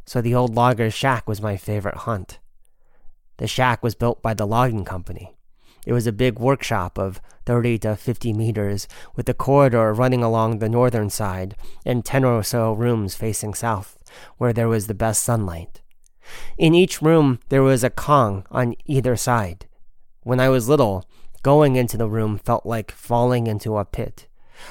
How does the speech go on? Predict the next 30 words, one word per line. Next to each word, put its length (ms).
I 120
would 200
enter 380
with 180
a 100
thump. 420
At 200
that 240
time, 380
we 80
had 240
mud 260
floors, 720
so 480
whenever 380
the 140
floor 320
was 160
swept, 400
a 40
bit 200
of 160
dirt 280
would 140
be 140
pushed 340
out 160
of 140
the 80
room. 380